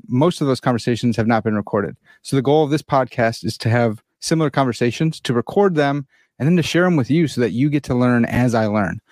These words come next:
I love thinking about cool stuff, so come think with me. Today's episode is gonna be, uh, a really, really special one. As, uh, you guys, my audience will know, I mostly deal with analytic theology, analytic philosophy,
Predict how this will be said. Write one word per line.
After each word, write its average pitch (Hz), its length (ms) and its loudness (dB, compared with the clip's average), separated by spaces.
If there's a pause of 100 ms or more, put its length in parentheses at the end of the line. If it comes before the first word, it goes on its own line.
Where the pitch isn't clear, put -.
(260)
I 117 40 -4
love 147 300 2
thinking 135 220 -2
about 117 180 0
cool 117 160 -2
stuff, 107 300 -2
so 110 240 -2
come 127 320 0
think 113 320 -2
with 110 180 -2
me. 92 180 -6 (420)
Today's 147 280 0
episode 143 420 0
is 127 120 -2
gonna 135 200 2
be, 123 320 2
uh, 107 320 0
a 107 60 -2
really, 131 340 2
really 113 180 2
special 110 360 -4
one. 107 240 0 (720)
As, 151 480 2 (140)
uh, 127 260 2
you 160 140 2
guys, 170 320 2
my 120 140 -2
audience 151 360 2
will 127 120 2
know, 120 340 2 (300)
I 117 60 0
mostly 170 460 2
deal 143 360 2
with 127 360 0 (120)
analytic 143 840 2
theology, 131 720 0
analytic 127 560 2
philosophy, 117 920 0